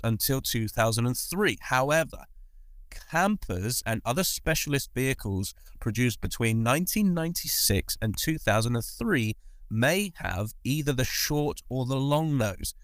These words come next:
depending on which model was used as the base vehicle. In keeping with the Type two's naming convention, the short and long nose versions are also informally known as the T four A and T four B,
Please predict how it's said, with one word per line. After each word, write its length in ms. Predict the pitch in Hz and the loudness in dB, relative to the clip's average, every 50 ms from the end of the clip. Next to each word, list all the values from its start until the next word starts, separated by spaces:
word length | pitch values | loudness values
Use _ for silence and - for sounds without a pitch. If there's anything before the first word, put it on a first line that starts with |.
| - - - - | -20 -20 -8 -6
depending 420 | - 110 - - 123 120 127 123 120 | -4 -4 0 2 2 2 4 4 4
on 180 | 120 120 113 | 2 2 2
which 260 | 107 123 120 - - 117 | 2 0 -2 -2 -2 0
model 400 | 110 113 107 104 107 107 107 104 | 2 2 2 2 2 0 0 -2
was 200 | 110 107 101 107 | -2 -2 -2 -2
used 500 | 131 190 196 160 131 120 117 - - - - - - - - - - | 0 2 2 4 2 2 0 -4 -8 -12 -16 -20 -20 -20 -12 -6 0
as 240 | 113 117 113 107 107 | 2 4 4 2 2
the 100 | 120 113 | -2 -4
base 500 | 101 - - 104 98 98 95 - - - - | -2 2 2 4 4 2 0 -2 -6 -6 -2
vehicle. 500 | 120 127 127 120 - - 107 85 85 - - - - - - | 0 0 0 0 0 -2 -4 -4 -4 -6 -8 -14 -12 -4 0
In 160 | 123 123 123 | 0 2 0
keeping 500 | - - 185 185 190 - 196 180 180 165 | 0 0 -2 -2 0 0 0 0 2 2
with 200 | 160 160 131 131 | 2 2 2 0
the 80 | 131 | -2
Type 400 | 117 - - - 165 160 151 - | -2 0 2 2 2 2 2 -2
two's 420 | - - - 160 151 143 135 123 113 | -6 -2 0 2 2 2 2 0 0
naming 640 | 117 123 123 147 165 185 196 190 190 185 185 175 | 0 2 2 4 4 4 4 4 4 4 2 2
convention, 640 | - 165 156 147 135 147 156 147 - - - 110 101 | 0 0 -2 0 0 0 -2 -2 -2 -2 -2 0 0
the 80 | 98 98 | 0 0
short 440 | 90 - - - - 160 170 - - - - | 0 0 0 0 0 0 0 -2 -4 -4 -2
and 160 | 117 120 113 | 0 0 0
long 340 | 117 127 147 165 185 180 160 | 2 2 2 4 4 2 2
nose 360 | 135 127 123 120 120 117 - | 2 2 2 0 0 -2 -4
versions 640 | 123 110 123 120 113 117 104 110 113 110 110 107 - - - - - - - - - | -2 0 0 2 2 2 0 0 0 0 0 -2 -6 -10 -18 -20 -20 -20 -14 -6 0
are 160 | - 107 104 | 0 2 2
also 480 | - 113 131 151 156 - - 165 156 151 | 2 0 0 0 0 2 2 2 2 2
informally 640 | - 117 113 - - - 165 190 208 220 208 202 | 0 -2 -4 -4 -2 -2 0 0 0 0 0 0
known 280 | 156 113 110 110 110 107 | 2 2 2 2 2 2
as 120 | 110 104 | 0 -2
the 100 | - 110 | -2 -4
T 340 | - - - - - 127 123 | -6 -8 -6 -4 -2 0 0
four 320 | 127 - - 123 113 113 - - - | 0 0 0 2 2 2 2 2 2
A 380 | 143 156 170 185 214 240 262 - - - - - - - - - - - | 2 2 4 2 2 2 0 -2 -4 -10 -20 -20 -20 -20 -20 -14 -4 0
and 260 | 110 113 107 101 - | 2 2 2 0 -2
T 360 | - - - 156 156 165 165 | -6 -6 -6 -4 -4 -4 -4
four 380 | - - - 160 156 156 160 143 - - - - | -6 -4 -2 -2 0 0 0 -2 -4 -10 -4 -2
B, 480 | 226 247 190 117 98 98 101 117 - | 0 2 2 2 2 2 0 0 -2